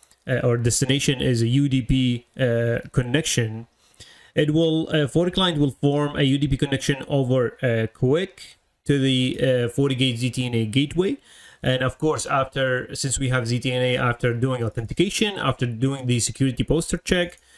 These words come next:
and authorization, FortiGate will form a connection with the Z T N A, uh,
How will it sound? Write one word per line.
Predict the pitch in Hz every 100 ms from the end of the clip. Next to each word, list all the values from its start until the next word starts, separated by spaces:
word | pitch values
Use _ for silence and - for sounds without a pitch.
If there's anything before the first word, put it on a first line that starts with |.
| _ -
and | 117
authorization, | 120 123 117 113 139 165 196 190 - _ _ _ -
FortiGate | 147 165 156 160
will | 131 131
form | - 139 139 135 131 _
a | - 131
connection | 117 127 127 131 123
with | 123 117
the |
Z | 113 123
T | 123 120
N | 117
A, | 117 117 113 - _ _ _ _ _ _ _ _ _ _ _ -
uh, | 127 113 110 110